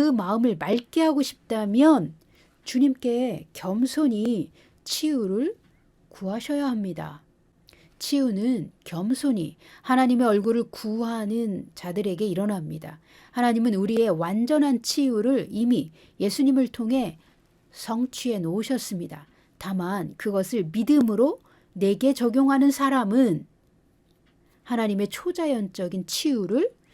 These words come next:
현실의 삶에서 받을 수 있는 것입니다. 우리의 믿음은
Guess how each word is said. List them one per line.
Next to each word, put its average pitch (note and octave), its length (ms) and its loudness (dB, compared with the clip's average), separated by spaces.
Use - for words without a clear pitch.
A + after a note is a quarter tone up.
현실의 A#3+ 480 0
삶에서 A#3 720 -4
받을 G#3 260 -8
수 A3+ 160 -6
있는 B3 180 0
것입니다. F3 640 -8
우리의 B3 380 6
믿음은 B3 680 6